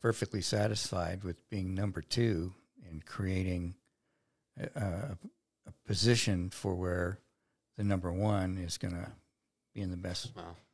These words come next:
Speaker 2: Danny
Speaker 1: place.
Speaker 2: Rick is right there waiting, I think.
Speaker 1: Well, I don't see. I don't think Danny, Danny Rick, I think is,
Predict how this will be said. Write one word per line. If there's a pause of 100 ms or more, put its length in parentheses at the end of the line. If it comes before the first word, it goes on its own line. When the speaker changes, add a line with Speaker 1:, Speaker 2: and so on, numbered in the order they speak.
Speaker 2:
Danny
Speaker 1:
place.
Speaker 2:
Rick
is
right
there
waiting,
I
think. (360)
Speaker 1:
Well,
I
don't
see.
I
don't
think
Danny, (380)
Danny
Rick,
I
think
is,